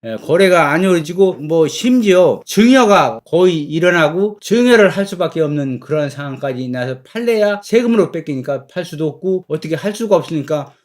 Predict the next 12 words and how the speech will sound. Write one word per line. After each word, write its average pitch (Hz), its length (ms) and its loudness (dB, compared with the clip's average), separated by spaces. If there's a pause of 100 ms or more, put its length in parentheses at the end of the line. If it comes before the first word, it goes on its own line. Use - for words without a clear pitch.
(120)
온갖 151 460 0
세금은 214 640 0
강화되고 156 560 -2
하니까 156 520 -4
할 226 120 -8
수 240 140 -6
없이 196 240 -6
증여 190 420 0
등의 175 680 -4
갖은 185 500 -6
방법으로 143 500 -4
다 127 320 -4